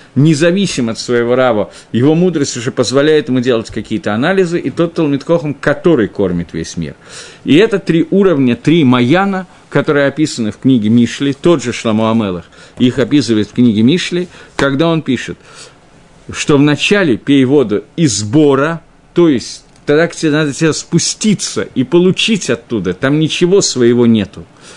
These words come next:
После этого она вытекает из Беэра, после этого ты уже можешь получить её из Беэра, то есть она уже самостоятельная единица, тебе не надо никуда спускаться. Она уже есть, это твой уровень, это уровень Ахот.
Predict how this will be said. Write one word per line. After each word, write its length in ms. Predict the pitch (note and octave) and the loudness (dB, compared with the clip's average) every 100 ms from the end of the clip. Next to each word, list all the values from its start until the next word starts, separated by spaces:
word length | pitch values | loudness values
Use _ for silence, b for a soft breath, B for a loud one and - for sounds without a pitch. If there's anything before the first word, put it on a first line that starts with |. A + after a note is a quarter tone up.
| B B B - | B B B 0
После 340 | B3 - G#3+ | 0 2 2
этого 260 | A#3 G3+ D#3 | 2 0 0
она 200 | E3+ E3+ | 0 0
вытекает 800 | D3 - F3 - F#3+ E3+ C#3+ | 0 -2 -8 -2 0 2 0
из 180 | C3 G#2+ | -4 -2
Беэра, 420 | G#2 C#3 C#3 A2 | 0 2 2 0
после 380 | F#2 G#2+ - C#3 | -4 -8 -4 0
этого 260 | D#3 D3 A2+ | 0 0 -4
ты 160 | B2+ | -2
уже 220 | B2+ B2 B2+ | -2 0 -2
можешь 340 | C3+ A2+ - | -2 -6 -6
получить 480 | - C3 - E3+ D#3 | -2 0 -2 -6 0
её 240 | C#3 B2 - | 2 2 0
из 220 | D3 A2+ | 0 0
Беэра, 400 | G#2 C#3 E3+ D3+ | 0 0 2 0
то 140 | - C3 | 0 -4
есть 340 | - - - B B B | -4 -10 -16 B B B
она 220 | A#2 E3+ | 0 2
уже 220 | E3+ D3 | 2 0
самостоятельная 1000 | - E3+ E3 - E3 D#3+ D#3+ B2+ A2+ G#2 | -2 0 0 0 0 2 0 -2 -4 -4
единица, 420 | G2+ G#2+ G#2 - | -2 -2 -4 -6
тебе 200 | F2+ B2 | -2 2
не 100 | C#3 | 4
надо 300 | D3+ D#3 A#2 | 2 0 -2
никуда 340 | G2+ F#2 G2+ G2 | -6 -6 -6 -6
спускаться. 680 | - G#2 - G2 - - - B B B - | -8 -12 -4 -4 -4 -12 -14 B B B -2
Она 180 | A#2 | 2
уже 240 | D3+ C#3+ C#3+ | 2 2 0
есть, 380 | C3+ D#3+ - A2 | 2 0 0 -8
это 180 | F#2+ | -8
твой 280 | G#2 C3 C#3 | -4 0 2
уровень, 340 | C#3 A2 G2+ G2+ | 4 2 -2 -2
это 160 | C#3 | 0
уровень 320 | C#3 B2 A#2+ | 2 4 2
Ахот. 460 | A2+ - A#2 A#2+ | 0 0 -2 -2